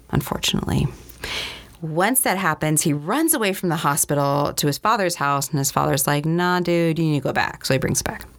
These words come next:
In nineteen seventy-seven, the conservatorship ended, so they did not renew it. And that is when he bought his twenty-two caliber, caliber semi-automatic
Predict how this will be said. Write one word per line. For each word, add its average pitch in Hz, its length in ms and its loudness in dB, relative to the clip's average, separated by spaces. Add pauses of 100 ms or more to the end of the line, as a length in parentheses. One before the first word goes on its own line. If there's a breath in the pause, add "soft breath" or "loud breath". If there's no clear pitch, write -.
(140)
In 190 160 2
nineteen 240 380 0
seventy-seven, 156 840 2
the 160 140 0
conservatorship 165 880 0
ended, - 460 0 (560 loud breath)
so - 120 -2
they 165 140 2
did 165 160 2
not 151 280 0
renew 135 320 0
it. - 180 -2 (1400 loud breath)
And 147 320 2
that 165 640 0 (180)
is 143 220 2
when 139 180 2
he 139 140 2
bought 120 280 0
his 135 360 0
twenty-two 143 540 0
caliber, 143 600 0 (160)
caliber 160 580 0
semi-automatic 147 1200 0